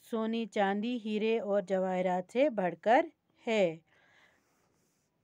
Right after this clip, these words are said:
हमारे चौबीस घंटे कैसे गुजर जाते हैं? हमारे चौबीस घंटे यूं ही गुजर, इधर उधर करते गुजर जाते हैं।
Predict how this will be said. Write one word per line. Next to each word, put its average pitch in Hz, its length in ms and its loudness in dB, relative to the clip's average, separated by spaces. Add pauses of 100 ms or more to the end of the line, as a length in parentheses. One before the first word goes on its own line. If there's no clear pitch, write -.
(1160)
हमारे 247 440 2
चौबीस 247 640 -2
घंटे 214 420 -2
कैसे 190 500 0
गुजर 202 400 0
जाते 165 640 -4
हैं? 202 280 -4 (800)
हमारे 247 440 2
चौबीस 208 540 -4
घंटे 190 500 -4
यूं 247 380 0
ही 226 280 -2
गुजर, 214 500 0 (840)
इधर 220 300 -2
उधर 208 340 -4
करते 220 480 0
गुजर 240 520 2
जाते 160 480 -4
हैं। 185 320 -2